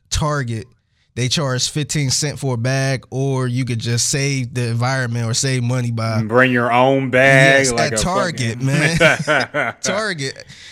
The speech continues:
Speaker 1: Uh, uh, you know, I went to the self-checkout line. I had, like, three things, and, um, went to the self-checkout line, and, um, at the end, you know how you pay for it? The,
Speaker 2: Mm-hmm.
Speaker 1: the end,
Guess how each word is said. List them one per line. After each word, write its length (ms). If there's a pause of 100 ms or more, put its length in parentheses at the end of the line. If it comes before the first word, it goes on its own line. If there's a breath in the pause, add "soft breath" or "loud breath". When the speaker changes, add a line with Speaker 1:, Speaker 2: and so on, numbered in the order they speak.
(120)
Speaker 1:
Uh, 40 (120)
uh, 180
you 180
know, 120
I 140
went 240
to 80
the 100
self-checkout 680
line. 180
I 40
had, 180
like, 280
three 220
things, 640 (280)
and, 280
um, 540 (140)
went 200
to 60
the 80
self-checkout 680
line, 380 (640)
and, 460
um, 540 (840)
at 200
the 60
end, 380
you 80
know 100
how 60
you 160
pay 220
for 300
it? 120 (420)
The, 240
Speaker 2:
Mm-hmm. 160
Speaker 1:
the 80
end, 560